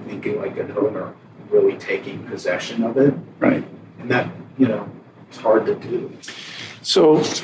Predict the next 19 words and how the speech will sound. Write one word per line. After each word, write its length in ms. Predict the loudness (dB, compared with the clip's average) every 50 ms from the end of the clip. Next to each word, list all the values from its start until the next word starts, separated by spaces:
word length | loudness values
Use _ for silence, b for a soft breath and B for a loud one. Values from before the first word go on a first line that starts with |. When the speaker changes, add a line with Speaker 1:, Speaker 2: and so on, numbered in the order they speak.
| -6 0 4
Speaker 2:
you 280 | 6 6 6 6 6 4 2
talked 260 | 4 6 6 6 6
about 240 | 6 6 6 8 6
the 80 | 6
phases 640 | 4 4 6 6 8 8 8 8 8 6 6 6 4
of 260 | 4 2 0 -8 -12 -18 -20 -8 0
the 80 | 0 0
process. 640 | 2 4 4 6 6 6 4 4 4 4 4 2 2
So 560 | 0 0 0 2 4 6 6 6 4 2 B B B B B B B B B -20 -20 -20 -20 -20 -6 2 6
is 320 | 6 8 8 8 6 4
the 220 | 6 6 6 6 6 4 0 -8 -4 2
person 340 | 4 6 6 6 6 6
assigned 400 | 6 6 6 6 6 8 8 8
to 40 | 8 8
the 80 | 6
job 440 | 6 6 6 6 6 6 6 8 8
right 160 | 8 8 6
up 140 | 6 4 2
front 440 | 2 4 6 6 6 4 2 -2